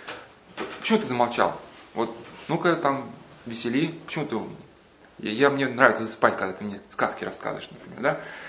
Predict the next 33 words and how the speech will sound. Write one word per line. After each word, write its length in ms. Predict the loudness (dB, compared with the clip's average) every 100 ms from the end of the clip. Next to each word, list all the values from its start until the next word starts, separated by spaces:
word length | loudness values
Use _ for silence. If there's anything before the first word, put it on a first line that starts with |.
| -14 -14 -16 -16 -12
Вот, 340 | 2 8 10 10
а 200 | 8 8
как, 180 | 6 6
как 200 | 6 8
такое, 380 | 6 8 8
э, 40 | 8
и-, 1160 | 6 8 10 10 10 6 4 0 -2 -6 -6
или 180 | 2 8
вот 140 | 8 8
нам 100 | 2
захотелось 320 | 0 0 6
пообщаться 380 | 4 4 -2 -2
с 40 |
человеком, 340 | -2 0 2
вот, 100 | 2
вот 220 | 6 4 4
человек, 220 | -2 -2 -14 -18 -20 -20 -20 -16
с 100 | -4
которым 300 | -2 0 2
нам 140 | 0
всегда 200 | 0 -2
комфортно. 560 | 0 -2 -2 -4 -4 -10
О, 480 | -4 -2 0 -2 -4
о, 40 | -4
он 80 | -4
спит, 260 | -6 -6
какая 280 | -4 -2 -2
неудача. 420 | 0 -2 -2 -4 -8
Ну-ка, 380 | -4 -2 -2 -4 -10 -14 -16 -14
ну-ка 240 | -6 0 0
там, 200 | 0 2
Вася, 240 | 2 2
вставай, 380 | 0 4 6